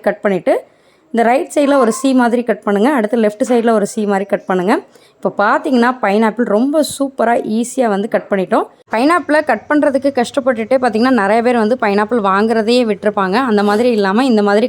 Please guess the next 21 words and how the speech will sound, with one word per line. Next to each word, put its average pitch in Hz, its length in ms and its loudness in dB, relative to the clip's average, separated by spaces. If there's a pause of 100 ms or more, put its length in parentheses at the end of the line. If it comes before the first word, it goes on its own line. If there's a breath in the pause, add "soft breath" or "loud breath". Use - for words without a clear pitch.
கட் 202 180 -4
பண்ணீங்கன்னா 208 400 2 (100)
உங்களுக்கு 202 380 0
சாப்பிட்றதுக்கு 226 580 -2
ரொம்ப 202 220 0
ஈஸியா 202 240 0
இருக்கும். 285 280 -2
குழந்தைங்களுக்கு 214 580 0
ஸ்கூலுக்கு 339 340 2 (200)
ஸ்நாக்ஸா 269 400 -2
கொடுத்து 247 180 2
விடுறதுக்கு 226 440 0
ரொம்பவே 226 280 2 (100)
யூஸ்ஃபுல்லா 226 440 0
இருக்கும். 381 300 0
இப்போ 320 200 0
இந்த 247 180 2
கட் 240 180 -2
பண்ண 277 300 2
பைனாப்பிள் 240 480 0
பீஸை 214 300 0